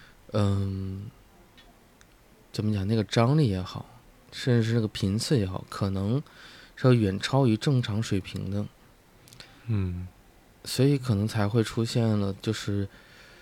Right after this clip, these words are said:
Speaker 1: 嗯，或者是就是他来自于他的经验是这种，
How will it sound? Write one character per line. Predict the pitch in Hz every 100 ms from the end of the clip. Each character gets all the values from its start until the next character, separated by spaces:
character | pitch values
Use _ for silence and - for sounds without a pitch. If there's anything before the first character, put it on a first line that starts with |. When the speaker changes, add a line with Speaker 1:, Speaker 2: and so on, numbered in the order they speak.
| - - - - - -
Speaker 1:
嗯， | 110 101 101 101 101 104 - _ _ - _ -
或 | -
者 | 123
是 | 104 107
就 | 120
是 | 113 -
他 | - 123
来 | 107 113
自 | 120
于 | 117
他 | 120
的 | 117
经 | - 117 131
验 | 127 113
是 | - 104
这 | 101 131
种， | 113 98 95